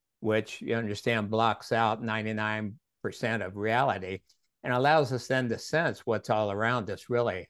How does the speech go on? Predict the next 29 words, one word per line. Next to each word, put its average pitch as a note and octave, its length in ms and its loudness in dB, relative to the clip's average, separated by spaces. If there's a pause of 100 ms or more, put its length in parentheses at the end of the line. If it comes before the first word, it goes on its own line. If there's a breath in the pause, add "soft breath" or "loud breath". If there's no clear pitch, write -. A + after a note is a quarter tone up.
our G2 120 -2
loved A2+ 240 2
ones G2+ 320 -4
who A2 120 -2
have F#2 100 -6 (380)
changed A2+ 500 0
worlds. A2+ 560 2 (680)
Uh, A2+ 240 4 (100)
and C#3 320 0
in C3+ 180 0
the B2 80 2
future, B2+ 680 0 (400)
we A#2 320 4
quite C#3+ 340 2
likely B2 520 2
will A#2 200 4
be G#2+ 180 0
able G#2+ 220 0
to, G#2+ 280 -2
and A#2 100 0
this A#2+ 160 -2
is A2+ 100 -4
what A2+ 240 0
Doctor A2+ 300 -2
Gary G#2+ 300 0
Schwartz C3 420 0
is G#2 100 -10
gonna G2+ 280 -2
present, G2+ 540 -4